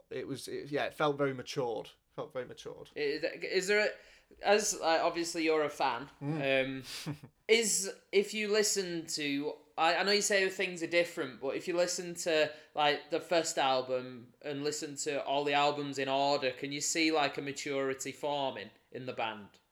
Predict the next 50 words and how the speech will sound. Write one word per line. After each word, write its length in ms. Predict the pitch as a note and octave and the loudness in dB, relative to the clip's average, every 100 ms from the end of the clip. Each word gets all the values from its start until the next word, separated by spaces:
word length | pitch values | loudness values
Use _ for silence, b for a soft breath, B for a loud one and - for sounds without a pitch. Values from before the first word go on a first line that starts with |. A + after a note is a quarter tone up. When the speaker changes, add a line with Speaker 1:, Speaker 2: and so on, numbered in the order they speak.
| _ _ _ - - | _ _ _ -20 -8
Speaker 1:
Yeah, 220 | F4 A3+ | -4 -4
I 60 | C#4+ | -4
think, 280 | - F#4 D4+ | -6 -10 -8
yeah, 520 | C4+ D#4+ D4+ F#3+ D#3 | -4 0 2 2 0
that's, 320 | E3 G#3+ - - | -2 -4 -6 -8
that 240 | - - | -10 -4
Speaker 2:
'Cause 180 | C4+ C4 | -2 6
they 120 | C4 | 8
are 240 | C#4 G4 | 10 8
still 280 | - B3 C4 | 6 8 8
very 320 | G3 G#3 G3+ | 6 6 8
young, 220 | G3+ A#3 G#3 | 8 6 2
like, 260 | C#3+ C#3+ | 0 0
she, 360 | - G#3 G3+ - | -4 -4 -4 -2
the, 220 | G3 F3+ - - | 0 0 -6 -6
the, 220 | F#3+ F3+ F3 _ _ _ _ _ _ | -4 -4 -8 _ _ _ _ _ _
the 80 | F#3 | -2
girl 240 | F3+ G3 F#3+ | 2 4 2
who's 160 | F#3 | 0
singing, 340 | F#3 F3+ F3+ C3+ | 0 0 0 -2
I 100 | C3 | 0
can't 240 | - D#3+ | 0 0
remember 200 | C3+ D3+ | 0 2
her 80 | D3 | 2
Speaker 1:
Ellie, 120 | C3 | 2
Speaker 2:
name 120 | B2+ C3 | 0 -2
off 60 | |
the 40 | C3 | -2
Speaker 1:
Ellie 160 | B2+ | -2
Speaker 2:
top 20 | B2+ | -2
of 180 | B2 | -2
my 60 | B2+ | -2
Speaker 1:
Roselle, 120 | A#2+ | 0
Speaker 2:
Yeah. 240 | D#3 B2+ A#2+ B2 | 4 2 0 -8
Speaker 1:
yeah. 180 | A#2+ A#2 - | -12 -12 2
Speaker 2:
Yeah, 340 | G3 C#3 C3+ - | 6 6 6 0
she's 340 | - G#3+ A#3+ G3 | -4 -2 0 2
only 640 | F#3 A#3+ C4+ F#3+ D3 - _ _ - | 2 2 2 2 2 -4 _ _ -6
twenty-eight. 680 | F3 D3+ D3 D#3+ C3+ - - | -2 2 4 4 2 -6 -6
Speaker 1:
Mm, 280 | E3 D#3+ D3+ - D3 | -4 -4 -8 -12 -8
mm, 240 | D#3 D3+ | -6 -4
yeah, 160 | D3 E3 | 0 2
they're 100 | D#3+ | 4
all 100 | E3+ | 2
really 260 | E3 D#3 B2+ | 2 0 0
young. 340 | C3+ B2+ A#2 - _ | -2 -4 -10 -18 _
Um, 280 | C3 B2+ B2 | -4 -4 -2
they 100 | C#3 | -2
only 140 | D3+ | -2
sta-, 220 | D3 - | -4 -4